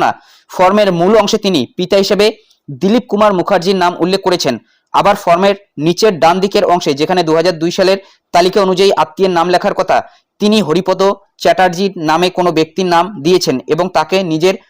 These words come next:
ঠাকুরদা হিসেবে চিহ্নিত করেছেন। ফলে এক্ষেত্রে বাবার পদবী মুখার্জি হলেও ঠাকুরদা হয়েছে চ্যাটার্জি। আবারও কোনো ফর্মে দু হাজার পঁচিশ সালের তালিকায় থাকা ভোটারের বাবা হিসেবে যে ব্যক্তির নাম রয়েছে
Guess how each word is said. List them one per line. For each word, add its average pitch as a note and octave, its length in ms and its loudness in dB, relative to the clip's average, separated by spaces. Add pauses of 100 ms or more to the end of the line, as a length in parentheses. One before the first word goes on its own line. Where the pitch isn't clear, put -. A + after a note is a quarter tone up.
(180)
ঠাকুরদা F#3+ 380 0
হিসেবে F#3 280 0
চিহ্নিত F3 340 -2
করেছেন। F3 300 0 (420)
ফলে G3+ 180 2 (180)
এক্ষেত্রে G3 360 -2 (120)
বাবার F3+ 300 4
পদবী E3+ 380 0
মুখার্জি F3 380 -2
হলেও F3+ 160 2 (100)
ঠাকুরদা E3 360 -2 (120)
হয়েছে E3+ 240 0 (120)
চ্যাটার্জি। E3 420 0 (440)
আবারও G3 320 2 (100)
কোনো F#3+ 140 0
ফর্মে F#3+ 340 0
দু E3 120 2
হাজার E3+ 240 2
পঁচিশ D#3+ 240 -4
সালের F#3+ 260 0
তালিকায় E3+ 380 0
থাকা E3+ 220 -2
ভোটারের F3 420 0
বাবা C#3+ 220 4
হিসেবে F3+ 260 -2 (440)
যে G#3+ 140 4
ব্যক্তির G3+ 440 0
নাম E3+ 180 2
রয়েছে F#3 240 0